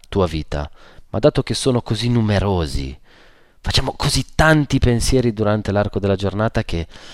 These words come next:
non facciamo caso a ciò che entra dentro la nostra testa. Beh, se vuoi ottenere dei risultati diversi è importante agire in maniera diversa,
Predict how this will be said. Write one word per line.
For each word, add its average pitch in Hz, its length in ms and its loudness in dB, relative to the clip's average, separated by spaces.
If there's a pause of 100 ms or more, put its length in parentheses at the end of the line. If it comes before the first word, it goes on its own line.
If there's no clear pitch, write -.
(140)
non 113 160 2
facciamo 117 400 2
caso 95 320 4
a 82 60 0
ciò 87 160 -4
che 87 260 -4
entra 90 300 -2
dentro 85 380 -4
la 78 60 -4
nostra - 360 -8
testa. - 480 -4 (640)
Beh, - 160 4
se - 140 4
vuoi 123 160 6
ottenere 123 420 4
dei 104 220 2
risultati 104 560 0
diversi 90 600 2
è - 20 0
importante 101 600 -2
agire 104 360 0
in 98 60 -2
maniera 95 320 0
diversa, 82 680 -2